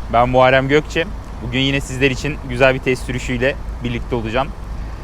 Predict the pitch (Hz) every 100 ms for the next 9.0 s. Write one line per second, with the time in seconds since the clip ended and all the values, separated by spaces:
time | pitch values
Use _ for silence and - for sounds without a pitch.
0 | - - 92 95 98 127 139 147 151 131
1 | 131 135 127 113 113 123 - - 90 95
2 | 92 92 123 120 123 113 110 117 113 107
3 | 101 - 139 - - - - 127 131 123
4 | 127 135 127 - 120 113 - 110 107 104
5 | 104 104 113 104 143 - - - 127 151
6 | 175 196 - - 135 170 180 180 165 165
7 | 175 - 123 113 110 - 190 - - -
8 | - - - - - 110 107 - 139